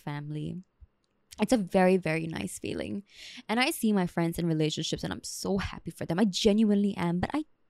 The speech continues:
don't feel jealous anymore. I really don't. And I don't think I ever did feel jealous. If anything, I was more like, "When is it my turn?" You know, I was never jealous. It was more of like, okay, like, annoyed that it wasn't happening for me.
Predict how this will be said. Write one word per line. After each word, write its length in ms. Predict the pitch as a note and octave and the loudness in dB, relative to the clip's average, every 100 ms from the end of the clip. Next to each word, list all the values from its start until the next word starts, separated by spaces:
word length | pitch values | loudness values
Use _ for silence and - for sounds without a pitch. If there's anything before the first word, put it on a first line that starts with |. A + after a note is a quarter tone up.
| _ - - | _ -8 0
don't 280 | D#4 C#5 - | 0 0 -12
feel 300 | - A4 A#4+ - | -8 -6 -4 0
jealous 320 | G3 G#3+ D#4+ | 2 4 4
anymore. 560 | A#3+ E3 D3 C3+ A#2+ G3 _ _ _ _ - - - | 2 0 -2 -2 -4 -6 _ _ _ _ -18 -4 0
I 80 | D4 | 4
really 200 | G#4+ C#5 C#5+ | 4 4 4
don't. 240 | B3 C4 - | 4 6 4
And 100 | E4 | 2
I 60 | |
don't 200 | G4 D#5 | 2 2
think 140 | D#5 D#4+ | 4 4
I 100 | G#3+ | 2
ever 180 | A#3 F#3+ - | 4 2 0
did 120 | D#3 | -4
feel 280 | - A#3+ B3 | 0 4 6
jealous. 260 | A#3+ B3 - | 6 4 4
If 80 | - | 0
anything, 300 | G#3+ B3+ A3 | 0 2 2
I 60 | |
was 200 | E3+ D#3+ | 2 2
more 220 | G3 F#3+ | 4 4
like, 260 | G3 E3+ D#3+ - - - - - - - | 4 2 -2 -10 -20 -20 -20 -20 -10 6
"When 120 | F#3 F#3+ | 10 10
is 60 | E3 | 8
it 120 | D#3 | 4
my 80 | C#3+ D#3 | 0 0
turn?" 200 | - - | -4 -2
You 100 | E3+ | 2
know, 100 | E3 | 6
I 100 | F#3 | 10
was 80 | A3 C4+ | 10 8
never 100 | D#4+ G3+ - | 6 4 6
jealous. 260 | D#3 C3+ E3 | 6 6 4
It 80 | F3+ | 2
was 140 | F3+ | 4
more 100 | G3 | 4
of 120 | F3+ - E3 | 4 2 -2
like, 220 | D#3 - - | -4 -8 -4
okay, 240 | - D#3+ D#3+ D#3+ D#3+ | 2 4 4 4 2
like, 180 | D3 - - - _ _ - | -2 -8 -20 -20 _ _ 8
annoyed 360 | A#3 G#3+ G#3+ G#3 | 10 12 12 10
that 100 | F3+ | 6
it 120 | E3+ | 6
wasn't 240 | F3 E3+ D#3+ | 6 6 2
happening 280 | - D#3 D#3+ - | 0 -2 -2 -4
for 100 | C#3+ | 2
me. 80 | D#3 | 2